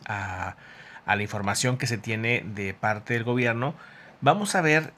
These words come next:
mm, la gráfica de Verificovid y vamos a ver la gráfica de World Meter para ver, eh, cómo va ese tema. Miren, la, aquí les muestro la gráfica está, a ver, ahí está, buenísimo. Aparece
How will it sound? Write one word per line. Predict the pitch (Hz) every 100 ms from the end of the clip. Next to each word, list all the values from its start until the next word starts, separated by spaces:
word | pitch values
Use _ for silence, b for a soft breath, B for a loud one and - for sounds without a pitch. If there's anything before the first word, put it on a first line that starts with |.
| -
mm, | 131 123 120 117 113
la | - 123 120
gráfica | 139 147 - 120 - 127 139
de | 120
Verificovid | 104 104 101 104 - 120 117 131
y | 127
vamos | 123 131 143
a |
ver | 131 135
la | 131
gráfica | 117 113 - 117 131 127 131 B B -
de | 113 110 104
World | 104 110 127 131
Meter | 131 123 117 120 123 B B -
para | 117 110
ver, | 113 123
eh, | 117 113
cómo | 120 127 135 127
va | 120 117
ese | 120 131
tema. | 123 160 160
Miren, | 131 113 110 -
la, | 120 117 113 110
aquí | 127 165
les | 175
muestro | 156 147 135 156 165
la | - 120 117 110
gráfica | 104 123 131 135 127
está, | 123 - 123 127 131 B B B B B -
a | 95
ver, | 101
ahí | 101
está, | 123 - - - -
buenísimo. | 104 104 - 85 - B B B -
Aparece | 107 113 127 151 160 170